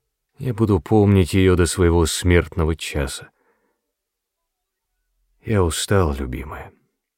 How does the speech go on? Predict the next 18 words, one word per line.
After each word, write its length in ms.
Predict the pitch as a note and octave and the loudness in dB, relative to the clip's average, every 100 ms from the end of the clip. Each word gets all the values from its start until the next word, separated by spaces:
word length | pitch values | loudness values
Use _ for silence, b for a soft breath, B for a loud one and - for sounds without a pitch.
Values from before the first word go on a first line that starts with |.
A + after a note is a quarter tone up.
| _ _ _ _ _ _ _ | _ _ _ _ _ _ _
Так 260 | - G2 - | -14 -12 -12
устал, 480 | - - - G2+ F2+ | -10 -8 0 2 0
что 240 | - G2 E2+ | -2 -2 0
не 120 | E2 | -2
в 80 | - | -4
состоянии 800 | E2 - E2 F#2 G2 F2+ F2 | -6 -4 -2 2 2 2 0
ни 180 | D#2+ F2 | -2 -6
видеть, 540 | D2+ E2 F2 C#2+ D#2 - - | -8 -4 -4 -4 -8 -10 -8
ни 100 | F2 | -6
слышать, 680 | D2+ - E2+ E2+ - D#2 - | -4 -6 -4 -4 -4 -8 -8
ни 100 | D2 | -12
чувствовать. 760 | C#2+ - - D2 - - - _ _ _ _ _ _ _ _ _ _ _ _ _ _ _ _ _ _ - | -12 -12 -10 -10 -12 -18 -20 _ _ _ _ _ _ _ _ _ _ _ _ _ _ _ _ _ _ -10
Он 160 | B2 G#2+ | -8 -6
сел 300 | - G#2+ G2+ | -4 -2 0
на 100 | F#2+ | 2
диван 420 | F#2+ E2+ D#2+ D2+ | 2 2 0 0
у 80 | E2+ | -4
окна. 460 | - - C2 C2+ | -8 -10 -10 -10